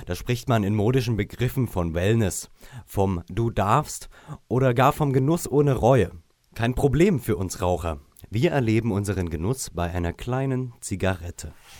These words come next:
Der echte Raucher tut, wenn er raucht, nichts anderes. Es bleibt ihm kein Teil, mit dem er sich einer anderen Sache widmen könnte. Das schreibt Italo Svevo, ein bedeutender Schriftsteller der italienischen Moderne.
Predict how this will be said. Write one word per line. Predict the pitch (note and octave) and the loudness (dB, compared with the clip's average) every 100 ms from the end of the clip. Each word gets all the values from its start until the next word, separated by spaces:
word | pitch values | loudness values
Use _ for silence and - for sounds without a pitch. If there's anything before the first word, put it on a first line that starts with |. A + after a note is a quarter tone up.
| - - - - - - - - - - - - - | -20 -20 -20 -20 -20 -14 -14 -14 -14 -16 -16 -20 -6
Der | G#2 G2 - | -4 -2 -2
echte | A#2 - - C#3+ - | -4 -4 -2 -2 2
Raucher | G2+ - F#2 - | 2 2 -2 -4
tut, | - G2+ D3 F3 - E2+ | -8 -4 -4 -4 -8 -2
wenn | F#2 G2+ | -2 0
er | F2 F2 D#2+ | -2 -2 -2
raucht, | E2+ A#2+ E2+ - | 0 0 -2 -4
nichts | F2+ F#2 - - | -4 -4 -8 -10
anderes. | D#2+ E2 D#2+ D2 D#2 - - _ _ - - - - - | -4 -2 -2 -4 -8 -12 -18 _ _ -20 -20 -20 -14 -8
Es | - | -4
bleibt | G2 G2 - | 0 0 0
ihm | G2 F#2+ | -6 -4
kein | F2 F#2+ C3+ C#3 | 0 2 2 0
Teil, | G#2+ F#2+ G#2 G#2 | 2 4 4 2
mit | F#2+ F2 | 0 0
dem | F#2+ F2 | 0 0
er | F2+ | -4
sich | E2+ - | -6 -8
einer | F2+ E2+ E2+ | -2 -2 0
anderen | F#2+ G2+ F#2+ F#2+ | -2 0 0 -2
Sache | - E2+ F#2 D#2 | -2 -4 -4 -6
widmen | E2 - D#2 D2+ | -6 -4 -4 -6
könnte. | - D#2+ C#2+ - - _ _ _ - - - - | -8 -8 -8 -14 -18 _ _ _ -20 -20 -20 -10
Das | A2 - | -6 -4
schreibt | B2+ D#3 | -2 -4
Italo | G#2 - G2 A#2 G#2+ | -6 -4 -2 -2 -2
Svevo, | - F#2 A2 G#2 E2+ - - | -4 -2 -2 0 -2 -4 -8
ein | F2 | -6
bedeutender | E2+ G#2 G2+ - B2 G#2 | -4 0 2 2 0 -2
Schriftsteller | - - - - F2+ E2+ | -4 -8 -8 -2 0 0
der | E2+ | -2
italienischen | D#2+ F2 E2+ F#2 G2 G2 | -4 -4 -2 -2 -2 -4
Moderne. | F2+ F2 F2+ E2+ | -2 0 -2 -2